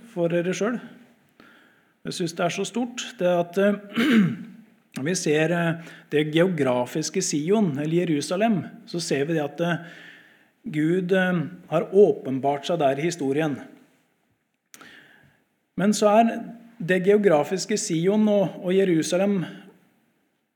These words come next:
som Gud har åpenbart der i historien, det er, eh, og, og det har virkelig skjedd, og der åpenbarer Gud seg virkelig på vår jord, på bestemte tidspunkt i historien.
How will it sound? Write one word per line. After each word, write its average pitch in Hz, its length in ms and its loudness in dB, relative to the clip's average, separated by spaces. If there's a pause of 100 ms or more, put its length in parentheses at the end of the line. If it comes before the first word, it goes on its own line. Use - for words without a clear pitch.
(320)
som 202 220 -2
Gud 160 280 2
har 208 120 2
åpenbart 170 540 4
der 156 180 2
i 196 80 0
historien, 190 580 -2 (400)
det 254 460 0
er, 202 260 2 (300)
eh, 208 300 -8
og, 214 220 -6
og 214 100 2
det 175 80 4
har 233 80 4
virkelig 233 340 -2
skjedd, 170 300 0
og 185 80 -4
der 220 260 2 (240)
åpenbarer 180 840 0
Gud 208 160 0
seg 196 180 2
virkelig 143 460 0 (720)
på 233 260 4
vår 220 240 6
jord, 196 300 4 (880)
på 190 120 0
bestemte 214 840 0
tidspunkt 185 540 -4
i 165 80 0
historien. 151 420 0